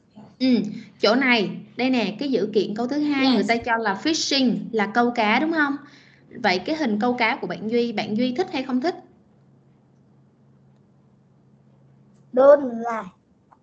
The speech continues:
Speaker 1: Ờ, không thích. Nhưng mà tại sao con lại dùng từ là don't like? Chúng ta biết là không thích rồi, nhưng mà chúng ta sử dụng don't hay doesn't là phụ thuộc vào chủ từ. Chủ từ ở đây đang là he. Vậy thì con chọn là don't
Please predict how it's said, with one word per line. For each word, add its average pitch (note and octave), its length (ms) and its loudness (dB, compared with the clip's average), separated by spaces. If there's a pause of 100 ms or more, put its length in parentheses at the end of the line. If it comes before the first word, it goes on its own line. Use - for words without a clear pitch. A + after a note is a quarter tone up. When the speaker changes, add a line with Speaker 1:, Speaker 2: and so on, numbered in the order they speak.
(240)
Speaker 1:
Ờ, A#3 320 2
không C#4 340 -2
thích. D#4+ 140 0 (240)
Nhưng D#4+ 120 -6
mà D4+ 60 0
tại B3 120 0
sao D#4 180 0
con D#4+ 80 -2
lại A3+ 140 0
dùng B3 260 0
từ B3 140 0
là B3 120 2
don't C#4 320 2
like? D4 560 -2 (1400)
Chúng F#4 160 -4
ta F4 120 0
biết F#4+ 240 0
là A#3+ 120 -8
không D4+ 260 -4
thích G#4+ 180 -6
rồi, B3 580 2
nhưng C#4+ 100 -4
mà D4+ 80 -2
chúng F#4 200 -6
ta D#4 280 -2 (360)
sử B3 240 0
dụng A3 400 -2
don't C#4 400 2 (200)
hay D#4 220 -6
doesn't B3 520 -2
là G#3 260 -2
phụ G#3 180 -6
thuộc A#3 260 -4
vào G#3+ 100 -2
chủ G#3+ 320 -2
từ. B3 460 0 (300)
Chủ B3 220 2
từ C#4+ 160 2
ở C4+ 80 0
đây D#4 160 0
đang D4+ 200 0
là C4 120 0 (140)
he. F4 120 2 (520)
Vậy A#3 140 0
thì F3+ 80 -4
con - 220 -2
chọn A3 280 -2
là A3+ 100 0 (100)
don't D4 320 0